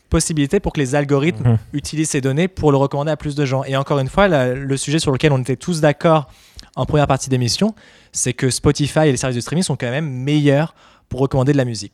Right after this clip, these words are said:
Speaker 1: Donc je pense qu'il y a, les artistes ont raison de vouloir réussir sur ces plateformes, mais je pense qu'il, ce serait vraiment une bêtise pour eux de ne pas donner la chance à leurs fans les plus,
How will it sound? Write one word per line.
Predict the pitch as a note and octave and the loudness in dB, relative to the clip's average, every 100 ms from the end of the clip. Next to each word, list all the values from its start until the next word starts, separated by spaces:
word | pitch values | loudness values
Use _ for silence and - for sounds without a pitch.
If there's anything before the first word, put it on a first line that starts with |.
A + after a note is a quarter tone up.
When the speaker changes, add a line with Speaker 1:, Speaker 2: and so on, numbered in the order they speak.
| - | -16
Speaker 1:
Donc | B2 | -10
je | |
pense | E3+ E3+ | -8 -4
qu'il | C3 | -2
y | |
a, | A#2 - _ _ _ _ _ D3+ | -4 -6 _ _ _ _ _ -2
les | C3 | 0
artistes | D3+ A3+ G#3 - | 0 -2 -6 -6
ont | E3 E3 | -6 -4
raison | D3 D#3 D3+ F#3+ - _ _ - | 0 0 0 -2 -4 _ _ -10
de | B2+ | -8
vouloir | B2+ C#3 D#3+ E3 E3 D#3 - - _ _ _ _ - _ | -6 -2 2 4 2 0 -6 -20 _ _ _ _ -20 _
réussir | B2+ B2 C#3+ F3+ D#3 | -2 4 4 4 0
sur | - | -2
ces | C#3 | -2
plateformes, | A#2+ A2+ E3+ F#3+ | -2 0 0 0
mais | B2 | -4
je | - | -6
pense | F3 | -8
qu'il, | C3+ A#2+ A#2+ - _ - - _ | -8 -10 -12 -16 _ -20 -20 _
ce | - B2 | -14 -10
serait | - B2 | -6 -4
vraiment | C3 D3+ | -4 -4
une | B2+ | -4
bêtise | A#2+ C3+ F3 - | -4 -4 -2 -4
pour | C3+ C3 | 0 0
eux | |
de | D3 A#2+ | 0 -2
ne | A#2 _ | -6 _
pas | D#3 D3+ | 0 0
donner | C3 C#3 D3+ D#3 | -2 -2 0 0
la | C3 | 0
chance | B2 - E3 D#3+ - - - _ | -2 0 0 2 -2 -10 -20 _
à | C3+ | 0
leurs | C3 - | 0 0
fans | E3 D3+ | -2 0
les | C3+ | -2
plus, | - - C#3 C#3 C3+ | -2 -4 -2 -2 -4